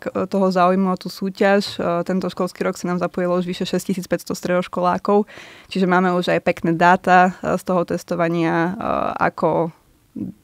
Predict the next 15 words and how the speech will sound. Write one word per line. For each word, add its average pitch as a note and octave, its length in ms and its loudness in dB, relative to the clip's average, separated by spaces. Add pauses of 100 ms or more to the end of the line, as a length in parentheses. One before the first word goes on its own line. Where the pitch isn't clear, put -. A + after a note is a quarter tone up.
čo G3+ 80 4
sú F#3+ 160 0
nejaké, F3 240 0
nejaké F3 240 0
silné F#3+ 320 -2
stránky, F3 560 -2
slabé F3 320 -2
stránky F3 400 -2
v E3+ 80 -2
ekonomickom E3+ 480 -4
vzdelávaní F3 560 -4
u E3 80 -4
nás - 240 -6
a - 80 -12
podobne. - 400 -6